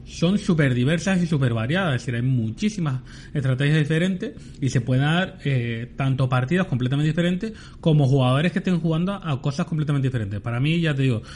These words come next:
es uno de mis top, es decir, uno de los juegos que más disfruto cuando juego y me parece un juego brutal, recomendadísimo.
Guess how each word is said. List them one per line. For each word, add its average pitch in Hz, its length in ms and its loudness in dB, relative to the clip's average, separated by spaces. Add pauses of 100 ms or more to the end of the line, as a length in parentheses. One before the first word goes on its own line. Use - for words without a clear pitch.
(140)
es 123 120 2
uno 165 160 6
de 156 100 4
mis 127 180 2
top, 180 220 0
es 139 100 2
decir, 120 160 -2
uno 143 160 2
de 139 60 2
los 131 80 0
juegos 139 220 0
que 117 140 -2
más 147 240 2
disfruto 135 320 -2
cuando 127 220 2
juego 160 160 -2 (480)
y 117 120 -2
me 101 120 -2
parece 98 300 -8
un 101 260 -4
juego 92 240 -6
brutal, 113 640 -2
recomendadísimo. 117 1000 -4